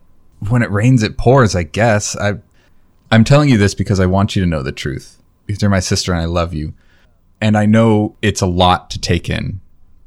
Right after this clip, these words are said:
And if it's too weird and you don't want to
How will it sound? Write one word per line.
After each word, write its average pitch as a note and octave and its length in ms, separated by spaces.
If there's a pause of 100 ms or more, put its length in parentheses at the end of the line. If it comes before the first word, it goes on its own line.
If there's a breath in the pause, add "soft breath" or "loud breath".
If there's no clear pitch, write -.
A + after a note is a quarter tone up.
(140)
And F#2+ 160
if G2+ 140
it's G#2 200
too F3 260
weird D#3+ 400 (120)
and F#2 240
you C3 180 (800)
don't A#2 220
want G2 180
to F2+ 180